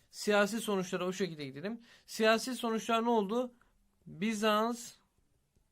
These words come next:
ne yapmış oldu? Türk ilerleyişini durduramadı. Ki zaten, e, ilerleyen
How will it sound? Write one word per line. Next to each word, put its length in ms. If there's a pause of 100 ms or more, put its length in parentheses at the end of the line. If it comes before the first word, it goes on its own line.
(520)
ne 60
yapmış 320
oldu? 400
Türk 320
ilerleyişini 720
durduramadı. 580 (2750)
Ki 120
zaten, 640
e, 260
ilerleyen 600